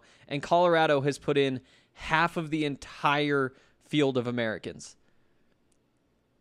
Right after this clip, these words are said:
I don't, actually, I, I, I'm gonna figure out, I'm gonna figure out why that is. I mean, I guess it's just because it's a good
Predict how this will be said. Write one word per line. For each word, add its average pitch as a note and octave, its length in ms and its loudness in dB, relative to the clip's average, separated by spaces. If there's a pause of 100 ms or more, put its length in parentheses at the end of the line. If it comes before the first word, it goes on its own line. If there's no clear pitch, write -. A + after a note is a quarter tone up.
I E3 140 4
don't, F3+ 400 4 (840)
actually, G3+ 280 4
I, F#3 100 0
I, D#3 320 -2
I'm G3 160 -4
gonna A3+ 220 2
figure C3+ 320 -2
out, G#2 260 -2
I'm E3 80 -4
gonna G#3 140 0
figure C#3 280 0
out A#2 200 0
why A#2 180 -2
that A2+ 220 -4
is. - 320 -12 (520)
I D#3+ 60 -4
mean, G#3 140 2
I F#3+ 40 0
guess A3 200 0
it's D#3 100 -10
just D#3 160 -4
because D3 260 -2
it's C3+ 140 -8
a C3+ 60 -6
good B2+ 360 -6